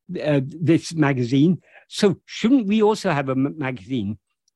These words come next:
Bhagavan simply said, "Adu vera vari. That's a different way."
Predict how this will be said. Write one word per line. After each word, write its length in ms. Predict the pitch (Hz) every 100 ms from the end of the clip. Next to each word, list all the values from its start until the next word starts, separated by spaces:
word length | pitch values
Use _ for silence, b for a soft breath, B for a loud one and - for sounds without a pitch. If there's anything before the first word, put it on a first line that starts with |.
| -
Bhagavan 440 | 127 156 156 147
simply 340 | - 160 143 147
said, 280 | 135 107 -
"Adu 320 | 123 117 117
vera 320 | 98 123 143 127
vari. 480 | 110 104 98 87 - _
That's 320 | - 131 - 120
a 40 |
different 480 | 95 127 - 131 -
way." 360 | 110 98 92